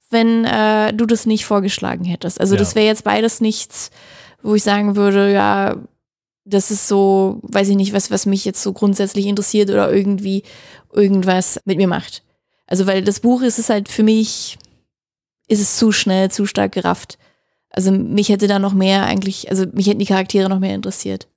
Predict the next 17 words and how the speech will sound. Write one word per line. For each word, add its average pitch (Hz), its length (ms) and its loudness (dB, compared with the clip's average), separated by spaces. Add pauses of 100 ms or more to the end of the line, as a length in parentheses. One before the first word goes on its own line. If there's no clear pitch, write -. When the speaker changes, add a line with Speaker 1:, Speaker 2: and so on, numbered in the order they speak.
Speaker 1:
Und 185 140 -2
das, - 180 -4
das 196 140 -2
bleibt 196 240 0
für 220 120 2
mich 208 200 2
da 208 140 0
so 196 60 2
ein 190 120 2
bisschen 202 340 0
auf 196 140 -2
der 190 100 -6
Strecke. 190 380 -10 (680)
Genau, 196 300 2
also 208 200 2
deswegen 262 380 2
bekommt's 254 640 -2